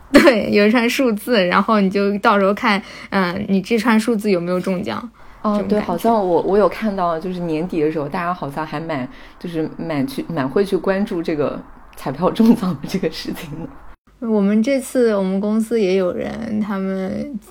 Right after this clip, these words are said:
Speaker 2: 成群结队的去 <laughs> 买彩票，还拉我去买，然后我拒绝了。
Speaker 1: 那像你们现在的话，就是也是会给，比如说身边一些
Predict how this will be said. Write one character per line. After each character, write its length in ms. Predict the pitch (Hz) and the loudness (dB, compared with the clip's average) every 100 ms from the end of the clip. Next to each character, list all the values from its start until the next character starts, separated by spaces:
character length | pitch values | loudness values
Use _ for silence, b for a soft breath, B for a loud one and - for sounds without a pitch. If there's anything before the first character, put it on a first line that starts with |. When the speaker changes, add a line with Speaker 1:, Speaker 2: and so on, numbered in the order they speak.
| - | -16
Speaker 2:
成 220 | - 202 208 | 0 4 4
群 200 | 214 208 | 4 4
结 240 | 196 175 | 4 2
队 200 | 196 190 | 2 2
的 180 | 175 - | 0 -2
去 280 | 196 214 247 - - | -2 4 4 4 -12
<laughs> 220 | _ - | _ -2
买 280 | 220 226 214 | 2 2 -2
彩 220 | - 202 202 | -4 -6 -6
票， 340 | - 214 202 - _ B B B | -6 -4 -4 -6 _ B B B
还 160 | B 190 | B 0
拉 200 | 202 226 | 4 4
我 140 | 208 | 4
去 180 | 185 - | 2 2
买， 240 | 196 175 180 | 0 0 -2
然 80 | |
后 160 | 196 208 | 2 2
我 100 | 185 | 2
拒 260 | 190 208 180 | 2 0 0
绝 160 | 196 | -2
了。 260 | 202 202 214 B B B B - - | 0 4 2 B B B B -8 0
Speaker 1:
那 180 | 233 226 | 0 2
像 340 | 294 254 233 185 | 4 4 4 -2
你 80 | |
们 160 | 147 147 | -4 -2
现 160 | 220 214 | 0 0
在 160 | 208 | 0
的 120 | 180 | -2
话， 200 | 185 170 | -4 -6
就 100 | 160 | -6
是 220 | 170 160 160 | -6 -6 -2
也 180 | 135 | -2
是 160 | 139 190 | 0 0
会 260 | 196 202 175 | 2 2 0
给， 220 | 156 139 | -4 -6
比 140 | 131 | -4
如 140 | 135 143 | -4 -4
说 240 | 143 156 | -2 -2
身 260 | 160 170 170 | -2 -6 -4
边 260 | 170 165 | -4 -4
一 80 | 165 | -6
些 540 | 156 - 156 147 151 | -6 -6 -4 -4 -6